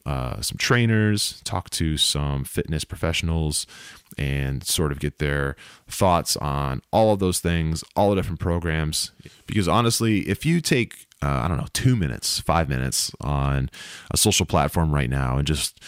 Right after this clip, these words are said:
start looking up fitness terms like fitness hashtags or, or even just the word fitness or health or whatever,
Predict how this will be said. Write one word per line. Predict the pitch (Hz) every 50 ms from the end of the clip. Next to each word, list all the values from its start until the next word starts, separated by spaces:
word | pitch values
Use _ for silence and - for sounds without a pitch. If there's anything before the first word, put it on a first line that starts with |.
| - - - - -
start | - - 117 92 85
looking | 98 92 - 90 85 82
up | 76 - -
fitness | - - - - 67 -
terms | - - 82 71 69 69
like | 65 67 -
fitness | - - - 65 73 -
hashtags | - 73 71 71 - - 76 69 67 69 69 69 67
or, | 62 64 64 62 60 - - - -
or | - - -
even | - 92 87 85
just | 71 - -
the | 69
word | 65 71 69 65
fitness | - - - - - 69 67 65 64 - -
or | -
health | - - 69 67 67 65 64 - 60
or | 60 62 62 60 - - -
whatever, | - - 76 69 73 69 62 65 65 64 64